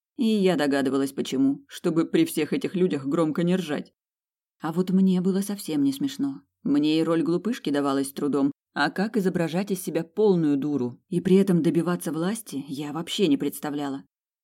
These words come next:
"Амирана, детка, поздравляю, ты нам подходишь",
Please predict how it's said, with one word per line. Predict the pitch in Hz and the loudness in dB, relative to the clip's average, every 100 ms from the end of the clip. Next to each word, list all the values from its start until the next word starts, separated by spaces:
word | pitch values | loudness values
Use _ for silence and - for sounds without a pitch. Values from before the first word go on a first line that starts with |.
| _ _ _ - | _ _ _ 0
"Амирана, | 165 151 170 180 165 147 135 196 | 2 4 4 4 4 4 0 0
детка, | 247 175 151 - - 214 | 4 2 2 -2 -2 -2
поздравляю, | - 185 - 165 151 151 151 143 220 | 0 0 2 0 0 -2 -2 -2 -2
ты | 370 214 | 2 4
нам | 170 156 | 4 2
подходишь", | 160 151 - 160 135 170 - | 0 -2 -2 -2 0 -4 -10